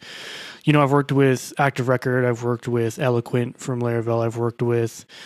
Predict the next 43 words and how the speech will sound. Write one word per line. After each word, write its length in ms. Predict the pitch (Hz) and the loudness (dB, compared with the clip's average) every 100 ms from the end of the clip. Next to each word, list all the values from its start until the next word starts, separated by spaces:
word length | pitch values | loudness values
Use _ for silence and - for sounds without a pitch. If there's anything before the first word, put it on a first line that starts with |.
| - - - - | -18 -20 -20 -10
query 280 | - 147 131 | 2 4 6
building 300 | 139 131 135 | 4 6 6
libraries, 640 | 131 131 127 135 160 180 | 6 6 4 4 4 6
I've 140 | 151 127 | 4 4
worked 180 | 131 - | 2 4
with 160 | 123 | 2
Go, 300 | 131 131 143 | 4 6 6
like, 340 | 147 131 123 - _ - | 4 2 0 -6 _ -2
you 100 | 127 | 2
know, 140 | 120 | 2
code 320 | - 139 135 | 2 4 6
generate 400 | 127 139 135 139 | 6 4 4 4
O 100 | 139 | 4
R 140 | 135 127 131 | 4 4 4
Ms, 160 | 156 147 | 2 2
and 340 | 139 127 123 - - - - - | 2 2 2 -2 -12 -20 -20 -10
Prisma 500 | - 147 151 175 180 | 4 4 6 4 6
is, 300 | 151 139 143 | 4 2 2
it's 160 | 160 196 | 0 2
like, 140 | 156 | 0
it's 120 | 156 | 0
fine. 360 | - 208 135 - | 0 2 0 -4
It's, 220 | 143 135 - - | -4 -2 -4 -4
it's, 420 | 165 147 - - - _ _ _ _ | 0 2 2 0 -8 _ _ _ _
I 120 | 147 | 4
don't, 180 | 160 160 - | 4 4 2
I 80 | 143 | 2
don't 160 | 143 | 4
mind 180 | 139 139 | 4 4
working 320 | 127 160 151 | 2 2 2
with 180 | 120 120 | 0 -2
it. 200 | 135 180 | -4 -2
Uh, 400 | 151 127 120 120 123 - | 2 4 4 2 -2 -4
it 100 | 139 | -2
does 240 | 123 131 127 | 4 4 6
what 160 | 131 | 4
it, 340 | 135 131 139 - | 4 -2 -8 -2
what 100 | 131 | 0
I 60 | 120 | 2
need 180 | 120 120 | 0 0
it 80 | |
to 80 | 127 | 0
do. 240 | 120 151 | 2 0